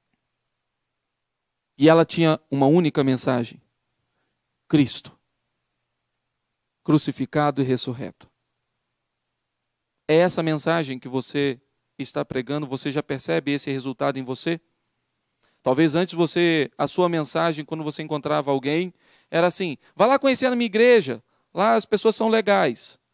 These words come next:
lá tem um lou-, grupo de louvor bacana demais." Mas agora você fala assim: "Não."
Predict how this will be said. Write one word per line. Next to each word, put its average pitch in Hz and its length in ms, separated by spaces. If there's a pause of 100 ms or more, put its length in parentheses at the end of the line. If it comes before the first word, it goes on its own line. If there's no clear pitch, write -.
(200)
lá 175 100
tem 226 140
um 226 80
lou-, 214 160
grupo 196 240
de 185 80
louvor 196 440
bacana 208 500
demais." 180 580 (1200)
Mas 135 100
agora 147 280
você 160 100
fala 170 160
assim: 135 340 (300)
"Não." 123 340